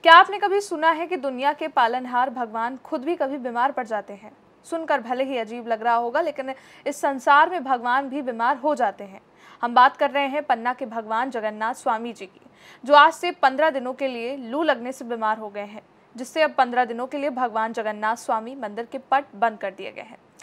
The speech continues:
आपको बता दें, यहाँ मान्यता है कि वैदिक मंत्रोच्चार के साथ औषधीय जल से भगवान को स्नान कराया जाता है। इसी दौरान लू लगने से भगवान बीमार पड़ जाते हैं, जिससे उनकी दिनचर्या और भोजन व्यवस्था भी बदल दी जाती है।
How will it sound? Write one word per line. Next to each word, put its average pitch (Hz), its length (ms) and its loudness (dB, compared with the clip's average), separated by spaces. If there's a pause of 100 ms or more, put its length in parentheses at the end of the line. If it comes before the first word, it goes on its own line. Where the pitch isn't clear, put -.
(460)
आपको 277 240 6
बता 302 260 8
दें, 294 140 0
यहाँ 262 220 -4
मान्यता 233 400 2
है 269 160 -2
कि 277 140 -10
वैदिक 214 380 -2
मंत्रोच्चार 226 600 -2
के 254 120 -10
साथ 226 260 -2 (100)
औषधीय 269 520 -2
जल 220 200 -4
से 247 140 -10
भगवान 220 440 -6
को 247 120 -12
स्नान 226 340 -6
कराया 254 260 0
जाता 254 280 0
है। 277 200 -4 (340)
इसी 349 200 0
दौरान 302 340 6
लू 254 140 -6
लगने 226 300 -2
से 277 120 -6
भगवान 226 420 -4
बीमार 214 280 0
पड़ 208 160 -6
जाते 202 280 -10
हैं, 208 160 -18 (380)
जिससे 254 280 -6
उनकी 240 240 -8
दिनचर्या 226 520 0
और 233 240 2
भोजन 233 320 -6
व्यवस्था 226 420 -6
भी 269 120 -6
बदल 233 300 -2
दी 208 120 -16
जाती 202 280 -12
है। 202 180 -18